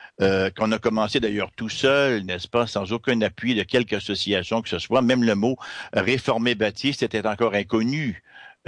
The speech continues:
Il était même inconnu de nous-mêmes, puisqu'on, on, on s'appelait à l'époque baptiste réformé, avant qu'on mette les choses en, <laughs> dans un plus grand ordre. On n'entrera pas dans ces détails-là. Mais cette fois-ci, j'ai une petite équipe avec moi, Pascal.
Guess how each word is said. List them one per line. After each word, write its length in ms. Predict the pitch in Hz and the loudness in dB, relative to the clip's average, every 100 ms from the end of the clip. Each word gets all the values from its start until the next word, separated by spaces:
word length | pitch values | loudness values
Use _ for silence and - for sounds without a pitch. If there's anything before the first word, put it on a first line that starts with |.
| - | -2
Il 180 | 107 | 2
était 240 | 117 113 131 | 2 2 0
même 180 | 147 131 | 0 -2
inconnu 360 | 113 120 127 | 0 0 0
de 40 | 117 | 0
nous-mêmes, 380 | 110 131 196 151 | 2 2 2 0
puisqu'on, 400 | 143 - 120 117 | -4 -2 -4 -2
on, 140 | 110 113 | -2 0
on 140 | 107 | 0
s'appelait 320 | - 110 127 | 0 0 0
à 40 | 131 | -2
l'époque 400 | 104 92 131 - | -2 -4 -6 -8
baptiste 520 | 92 107 - 139 - | -2 -2 0 -4 -4
réformé, 520 | 107 - 104 90 113 131 - - | -6 0 -2 0 -4 -4 -12 -8
avant 320 | - 98 92 127 | 0 2 2 0
qu'on 180 | 104 | -2
mette 200 | 101 110 | -4 -4
les 120 | 98 95 | -4 -6
choses 240 | 120 107 | -4 -4
en, 60 | 104 - - | -4 -8 -12
<laughs> 220 | - - | -14 0
dans 180 | 117 113 | 0 2
un 40 | |
plus 180 | 110 117 | -2 -2
grand 280 | 107 101 90 | -2 0 0
ordre. 220 | 92 90 - | -2 -2 -2
On 80 | |
n'entrera 420 | 98 98 101 98 98 | 0 0 -2 -2 0
pas 140 | 120 | 0
dans 180 | 101 87 | 0 -6
ces 180 | - 85 | -6 -4
détails-là. 560 | 87 87 80 101 160 - - - - - - | -2 -2 0 0 0 -4 -18 -18 -16 -16 -4
Mais 260 | 113 147 - | 2 2 0
cette 220 | - 170 | -2 -2
fois-ci, 480 | - 165 - 233 208 | 0 0 0 -4 -4
j'ai 160 | 123 120 | -4 -2
une 100 | 139 | -2
petite 360 | 143 175 - 143 | 0 -2 -2 -6
équipe 300 | 120 139 117 | -4 -4 -4
avec 260 | 76 80 | -4 -8
moi, 140 | 82 78 | -8 -6
Pascal. 600 | 76 78 73 69 73 | -6 -6 -10 -10 -10